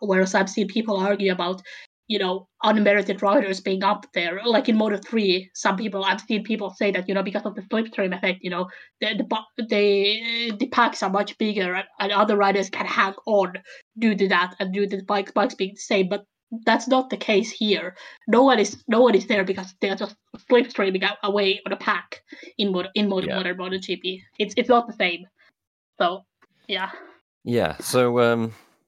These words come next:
Speaker 2: all in all, we're sort of basically saying that we side with, um, Hervé Poncharal on this.
Speaker 1: <laughs>
Speaker 2: Um, yes, I think it's been taken a little bit out of context, maybe, but he knows what he was saying in the way that he said it, and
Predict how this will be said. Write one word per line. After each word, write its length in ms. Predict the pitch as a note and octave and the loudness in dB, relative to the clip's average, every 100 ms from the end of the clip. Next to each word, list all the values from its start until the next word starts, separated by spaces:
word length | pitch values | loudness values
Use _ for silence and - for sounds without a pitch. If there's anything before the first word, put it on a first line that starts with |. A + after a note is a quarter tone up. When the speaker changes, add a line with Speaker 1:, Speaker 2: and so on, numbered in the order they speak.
| _ _ - | _ _ -6
Speaker 2:
all 180 | - D3+ | 0 2
in 100 | F#2+ | 2
all, 260 | D2+ E2 G2+ | 0 -2 -2
we're 140 | G2 | -4
sort 400 | - G2+ F#2 F2+ | -4 -2 -2 -2
of 260 | D#2+ - - _ - - | -6 -14 -20 _ -20 -2
basically 320 | G2 - - | -2 -2 -6
saying 220 | - E2 | -2 -2
that 100 | D#2+ | -4
we 80 | D#2+ | -6
side 420 | - E2+ D#2+ D2+ | -6 -6 -6 -6
with, 220 | C#2 D2+ | -10 -8
um, 420 | D#2 D#2 D2+ D#2 D#2+ _ - | -6 -4 -6 -8 -14 _ -8
Hervé 240 | E2 D#2 | -4 -4
Poncharal 500 | - E2+ D2+ D2 C2+ | -2 -4 -4 -10 -10
on 120 | C#2 | -12
this. 440 | C#2 E2+ - - - _ | -12 -12 -12 -14 -18 _
Speaker 1:
<laughs> 60 | |
Speaker 2:
Um, 560 | - - D#2+ D#2+ D#2 D#2+ - - _ _ _ _ _ _ _ _ _ | -2 -2 -2 -8 -12 -18 -20 -20 _ _ _ _ _ _ _ _ _
yes, 340 | A2+ A#2 A#2 - | -2 0 0 -4
I 60 | |
think 220 | F#2 F#2 D#2+ | -6 -6 -8
it's 100 | - | -10
been 120 | E2+ | -8
taken 240 | D#2+ D#2 | -8 -6
a 40 | D2+ | -6
little 160 | D2 | -4
bit 180 | C#2+ B1 | -4 -6
out 160 | C2+ C2 | -6 -8
of 60 | |
context, 680 | - D#2 D2 D#2 - - - | -8 -10 -8 -8 -8 -14 -12
maybe, 600 | E2+ E2+ F2+ G#2 G#2 G2 - | -6 -4 -4 -6 -8 -10 -8
but 220 | F2 F2 - _ _ _ | -4 -4 -6 _ _ _
he 180 | - A#2 | -8 -6
knows 320 | G#2+ F#2+ F2+ | 0 0 0
what 140 | - D#2+ | -4 -4
he 40 | |
was 140 | D#2+ - | -6 -8
saying 340 | D2+ C#2+ C#2+ | -6 -6 -8
in 100 | C#2+ | -10
the 60 | C#2+ | -8
way 160 | D2 | -8
that 120 | C#2+ | -8
he 80 | - | -12
said 260 | - D2+ C#2 | -8 -8 -8
it, 220 | C#2 - | -10 -12
and 460 | C#2+ C#2+ C#2+ C#2 | -12 -12 -12 -16